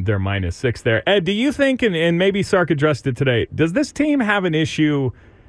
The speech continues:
with, I mean, they clearly, their best efforts, uh, th-, so far this season were versus Alabama and versus hated rival O U, and then every other game has sort of been spotty whether or not you're getting the best effort from, from the Texas team. Do you think that, is that a coaching issue, or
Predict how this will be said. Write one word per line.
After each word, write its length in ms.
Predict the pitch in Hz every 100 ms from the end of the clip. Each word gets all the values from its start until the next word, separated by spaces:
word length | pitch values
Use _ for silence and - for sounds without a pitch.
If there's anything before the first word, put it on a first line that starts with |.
| - - -
with, 420 | 131 160 143 - -
I 80 | 147
mean, 160 | 180 185
they 140 | 202
clearly, 500 | - 214 226 226 185
their 160 | 160 170
best 320 | 196 214 202
efforts, 440 | 190 139 131 -
uh, 200 | 135 135 131
th-, 140 | 131
so 160 | - 139
far 200 | 131 120
this 120 | 104
season 300 | 127 107 107
were 120 | 104
versus 340 | 101 123 127 131
Alabama 520 | 127 123 113 110 107
and 140 | 113
versus 320 | 117 117 131 113
hated 300 | 120 117 104
rival 360 | 113 107 107
O 100 | 110
U, 320 | 110 180 175 160
and 180 | 143
then 120 | 170 226
every 240 | 311 330
other 160 | 311 254
game 220 | 240 208
has 120 | 170
sort 220 | - 202
of 120 | 175 151
been 300 | 165 170 143
spotty 480 | - 185 190 170
whether 320 | 139 143 151 147
or 60 |
not 220 | 143 143
you're 160 | 127 131
getting 400 | 123 147 147 135
the 60 | 117
best 340 | 123 139 -
effort 320 | 139 127 131
from, 300 | 92 120 107
from 180 | 95 120
the 80 | 110
Texas 380 | 101 123 - 104
team. 260 | 175 147
Do 80 | 127
you 100 | 180
think 200 | 226 302
that, 120 | 311 -
is 100 | 156
that 140 | 233
a 40 | 262
coaching 540 | - 196 240 - 285
issue, 320 | 294 - 277
or 180 | 208 117